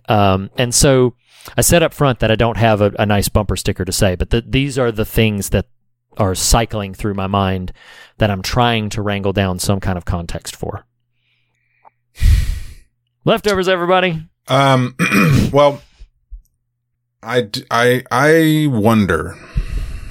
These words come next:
Speaker 2: if, uh,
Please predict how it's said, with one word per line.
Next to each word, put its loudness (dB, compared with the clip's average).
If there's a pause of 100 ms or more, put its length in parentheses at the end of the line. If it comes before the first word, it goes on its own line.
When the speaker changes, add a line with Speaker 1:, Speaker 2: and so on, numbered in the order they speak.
(1500)
Speaker 2:
if, -4 (720)
uh, -6